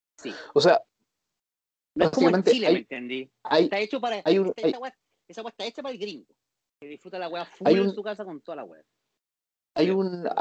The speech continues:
Speaker 2: hay un, hay un negocio atrás, po, porque, ok, se estrenó, ¿quieres verla? Paga. Aparte, su, o sea, yo pago por Disney lo que tú pagáis, ¿cuánto pagáis? <laughs> Porque com-,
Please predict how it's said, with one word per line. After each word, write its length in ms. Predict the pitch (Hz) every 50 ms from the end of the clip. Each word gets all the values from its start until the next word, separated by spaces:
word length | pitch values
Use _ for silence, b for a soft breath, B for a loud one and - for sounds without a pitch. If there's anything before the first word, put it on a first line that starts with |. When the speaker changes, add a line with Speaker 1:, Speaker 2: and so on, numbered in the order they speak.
| - - _ -
Speaker 2:
hay 180 | 151 175 180
un, 280 | 180 175 175 175 175 -
hay 160 | - 165 175
un 120 | 180 180 170
negocio 420 | 156 147 165 196 208 - - 196
atrás, 240 | 185 202 214 214 214 _ -
po, 260 | 123 120 120 123 127 131
porque, 340 | 127 - - - 143 139 131 - - _ b b b b b b b b
ok, 140 | - 151 165 180 139 101 - - -
se 140 | - - 135
estrenó, 520 | - - 165 147 165 180 151 - - - _ _ - -
¿quieres 220 | - 160 160 170 156
verla? 400 | 165 190 196 208 214 226 330 - _ _ -
Paga. 320 | - 101 90 - - - _ _ _ _ _ _ -
Aparte, 440 | - 104 - - 147 - - - 208
su, 220 | 185 185 190 - -
o 60 | 135
sea, 120 | - - -
yo 140 | - 127 135
pago 220 | 165 170 165 165
por 280 | 160 160 160 151 156 -
Disney 520 | 170 175 175 175 175 175 170 170 170 170
lo 520 | 160 156 - - - - _ - - 131
que 60 | 127 139
tú 80 | 151 151
pagáis, 260 | 160 175 170 139 -
¿cuánto 200 | 156 156 156 156
pagáis? 200 | 165 170 190 - _
<laughs> 220 | - - 170 156 _ _ _ _ _
Porque 240 | - 117 120 127 123
com-, 120 | - 127